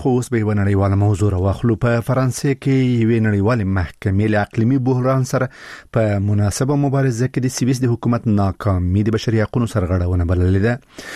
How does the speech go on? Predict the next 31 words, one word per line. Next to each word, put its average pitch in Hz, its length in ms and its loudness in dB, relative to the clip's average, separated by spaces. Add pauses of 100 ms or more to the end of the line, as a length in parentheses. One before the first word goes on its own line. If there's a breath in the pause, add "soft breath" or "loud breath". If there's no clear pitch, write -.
(220 loud breath)
له 120 60 0
بلې 104 220 0
خوا 107 100 2
د 107 80 4
اروپایي 107 320 0
اتحادیې 104 460 0
د 101 100 2
اقلیمي 104 380 0
بدلون 104 380 0
اداره 104 280 2
وایي 107 160 2
چې 113 220 -4
د 101 140 -4
سږ 120 200 -2
کال 113 160 0
د 110 120 2
مارچ 123 220 -2 (120)
میاشت 123 320 -4
له - 100 -4
کله 113 180 0
چې 135 60 -2 (320 loud breath)
په 120 160 0
نړۍ 98 240 0
کې 151 80 -2
د 127 140 0
هوا 120 340 0
د 110 120 -4 (260)
درجې 95 360 0 (140)
ثبت - 320 -6
پیل 90 180 -2 (140)
شوی، 131 260 0